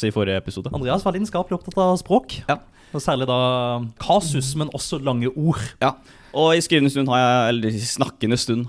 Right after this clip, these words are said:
Speaker 1: har jeg også fortsatt indekslederverv for tjue tjue.
Speaker 2: Du har det? Ok,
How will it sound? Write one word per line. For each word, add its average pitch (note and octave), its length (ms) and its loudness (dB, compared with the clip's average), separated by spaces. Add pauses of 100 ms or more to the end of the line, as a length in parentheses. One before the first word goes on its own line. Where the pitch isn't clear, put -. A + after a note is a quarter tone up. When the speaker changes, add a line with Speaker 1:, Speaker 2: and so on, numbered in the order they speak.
Speaker 1:
har G#2+ 160 -2
jeg G2+ 260 0
også A2 360 -8 (280)
fortsatt G2 340 -6
indekslederverv E2+ 1400 -4 (100)
for - 140 -10
tjue C4 260 -4
tjue. - 160 -10
Speaker 2:
Du D3 140 -6
har F3 380 0
det? G#3+ 120 0 (300)
Ok, C#3+ 240 0